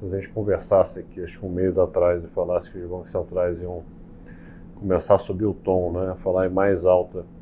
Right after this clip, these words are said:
pra frente, e a gente viu o que, que os mercados, né, estão fazendo esse mês, é, é, é, o, tá, tá sendo muito forte, né? Então, o foco tá muito claro, é, em atividades, que a atividade tá melhor que o esperado,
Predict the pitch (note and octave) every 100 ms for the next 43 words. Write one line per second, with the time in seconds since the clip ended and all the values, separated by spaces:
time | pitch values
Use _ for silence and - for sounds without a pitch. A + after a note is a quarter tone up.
0 | - - F#2 F2+ - F2+ F2 E2 - -
1 | - - - - - G2 F2 F2+ - F2
2 | F#2 - G2 - G2 - F#2+ - - -
3 | - F#2+ - G2 - F#2+ E2 F#2 F2+ F2+
4 | G#2 F#2 F#2 G2+ - - - - - -
5 | - - F#2+ - F#2+ F2+ - F#2+ F2+ F2
6 | E2+ E2+ E2 E2 - - - - - -
7 | F#2+ E2+ F#2+ F2+ - F#2 G#2 F#2+ G2+ G2+
8 | - G2 F2+ - F#2 E2+ G2 G2+ - G#2+
9 | A2 - - A2+ G#2+ A2+ B2+ - - G2+
10 | G#2+ G2 - - - - - - - -
11 | - - F#2+ F#2 F#2+ G2 - F#2+ F2 F#2
12 | G#2 A#2 - F#2 F2+ F2+ F#2 F2 G2+ G2
13 | F#2 F#2 F#2 - - F2+ F2 F2+